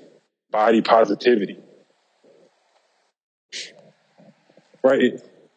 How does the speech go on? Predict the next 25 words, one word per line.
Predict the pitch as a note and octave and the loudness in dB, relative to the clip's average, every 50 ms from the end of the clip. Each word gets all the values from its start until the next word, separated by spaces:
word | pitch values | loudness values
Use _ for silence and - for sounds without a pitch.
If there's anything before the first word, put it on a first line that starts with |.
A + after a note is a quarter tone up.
| _ _ _ _ - - | _ _ _ _ -16 -8
If | C3+ C3+ | -2 -2
I | B2 | -2
call | - - E3 E3 | 0 2 2 4
you | D#3+ D3 B2 | 4 2 2
fat, | - - - E3+ E3 C#3+ | 0 2 2 4 4 4
it's | B2 A#2 - | 2 2 2
not | C#3 C#3+ C3+ B2 | 2 2 2 2
because | B2+ A#2+ - C#3+ C3+ B2 A#2+ A#2 G#2 - - - - _ _ _ _ _ _ _ _ _ _ _ _ _ _ _ _ _ - - | 0 0 2 2 4 4 4 4 2 0 -6 -16 -20 _ _ _ _ _ _ _ _ _ _ _ _ _ _ _ _ _ -4 0
I | A2 - | 0 2
hate | - C#3 C#3 A2 - | 4 2 2 0 2
fat | - C#3+ C#3 C#3 B2+ - | 2 4 4 4 2 0
people. | - A#2+ G#2 - E2+ E2+ E2+ - | 0 -2 -2 -2 -4 -8 -8 -4
<laughs> | - | -2
It's | - C3 - - G#2+ G2+ - | -2 -2 -2 -2 -2 -4 -2
because | - A2+ G#2+ - - C#3 C#3 C3 A#2+ A#2 A2+ - - - - - _ - - - - _ _ _ _ _ _ _ _ - - | -2 -4 -2 0 2 4 4 6 6 4 4 0 -2 -10 -20 -20 _ -20 -20 -20 -20 _ _ _ _ _ _ _ _ -2 0
I | B2+ C#3+ | 0 2
can | - D#3+ C#3+ B2 | 2 2 2 2
accept | A2 - - - D#3+ D#3+ D3+ - | 0 0 0 0 0 2 2 0
the | C3 | -2
fact | A#2 - C#3+ C3 B2+ A#2 | 0 2 2 2 2 2
that | - A#2 G#2+ - | 0 -2 0 2
you're | C3 A2 | 0 0
fat | - - - C3+ C3 B2+ - | 0 2 2 2 2 2 2
right | A2 A2 G#2 G#2 G2+ | 2 2 2 2 2
now, | A2+ C3+ D3 C#3+ B2 G#2+ G2+ G2 F#2 | 2 4 4 4 4 4 4 2 0